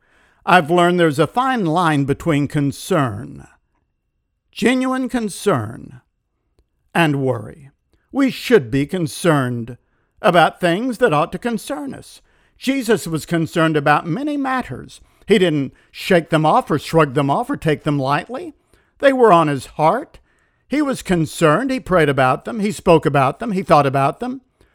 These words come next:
But he didn't worry about them. So what then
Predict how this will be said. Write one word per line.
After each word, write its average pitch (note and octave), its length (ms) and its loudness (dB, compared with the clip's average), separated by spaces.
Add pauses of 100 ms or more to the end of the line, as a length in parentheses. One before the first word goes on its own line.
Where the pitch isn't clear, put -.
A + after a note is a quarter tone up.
(200)
But E3+ 120 4
he D#3+ 140 2
didn't C#3+ 360 2
worry E3 340 8
about A#2+ 440 -4
them. - 300 -20 (440)
So A#3 200 6
what D#4+ 420 0 (120)
then C#3+ 520 -2